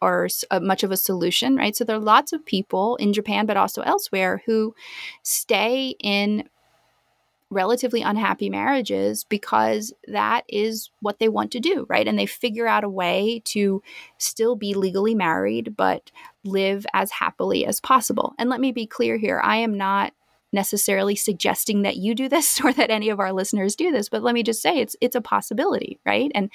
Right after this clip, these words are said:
and, you know, not all marriages without divorce are happy. And I apologize for sort of the double negative in there, but right, there are lots of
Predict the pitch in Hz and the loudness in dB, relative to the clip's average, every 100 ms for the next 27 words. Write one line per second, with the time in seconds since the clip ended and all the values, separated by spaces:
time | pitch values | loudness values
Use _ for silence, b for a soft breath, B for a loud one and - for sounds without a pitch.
0 | B B B B B 226 220 - _ - | B B B B B 0 0 -4 _ -2
1 | 220 196 214 220 254 269 - 214 226 233 | 0 0 0 2 2 2 -2 0 2 2
2 | 233 233 233 _ b b b b b b | 0 -4 -8 _ b b b b b b
3 | b _ _ _ _ _ _ _ 208 202 | b _ _ _ _ _ _ _ -4 0
4 | 196 214 226 214 180 185 202 190 196 190 | 2 2 2 2 0 -2 -4 0 0 0
5 | 196 185 240 185 202 - - 185 190 269 | -4 0 0 2 -2 -8 -4 0 0 0
6 | 381 - 208 269 339 208 196 196 233 226 | -4 -4 -8 -8 -4 -2 0 0 2 2
7 | 214 202 - 190 190 190 185 190 190 185 | 2 -2 -4 -4 -2 -2 0 0 0 0
8 | 190 196 160 185 - - - 208 - 208 | 0 0 -2 -2 -2 -2 -2 -2 2 2
9 | 214 214 220 277 285 | 0 0 2 2 0